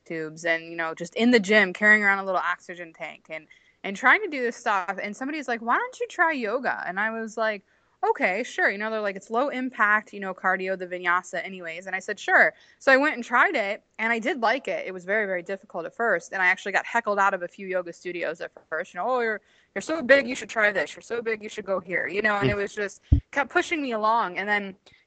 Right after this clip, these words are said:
Speaker 1: you know, the first two hundred pounds just kinda flew off once you stop drinking and eating ten thousand calories a day. And then it was like, "Wow, I'm so inspired to do this that I'm just gonna become a yoga teacher." You know, and I found a yoga teacher training, and,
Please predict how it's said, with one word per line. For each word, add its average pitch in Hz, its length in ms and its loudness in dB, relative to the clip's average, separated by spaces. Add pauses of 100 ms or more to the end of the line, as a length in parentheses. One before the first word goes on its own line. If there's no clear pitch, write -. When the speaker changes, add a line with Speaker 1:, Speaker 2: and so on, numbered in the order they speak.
Speaker 1:
you 214 60 -6
know, 208 60 2
the 202 80 -2
first 339 320 0
two 269 120 -2
hundred 196 240 -2
pounds 190 300 2
just 180 140 -10
kinda 180 180 -2
flew 214 280 -4
off 160 280 -2
once 180 200 -6
you 185 80 -14
stop 170 260 2
drinking 175 400 -4
and 170 80 -10
eating 185 240 -4
ten 175 200 4
thousand 165 320 4
calories 160 340 0
a 165 40 -4
day. 156 180 4 (480)
And 262 180 8
then 294 280 8
it 269 200 0
was 262 240 -6
like, 240 260 0
"Wow, 247 300 -2
I'm 220 220 -2
so 285 420 -6
inspired 185 680 -6
to 202 80 -16
do 220 220 -10
this 185 240 -8
that 170 160 -4
I'm 185 120 -6
just 220 160 -16
gonna 233 120 -6
become 214 300 -12
a 180 40 -12
yoga 262 260 -8
teacher." - 460 -16 (500)
You 202 160 -2
know, 196 180 4
and 214 120 2
I 190 100 2
found 220 300 2
a 208 40 -4
yoga 202 280 -2
teacher 262 320 -6
training, 185 440 -8
and, 180 300 -6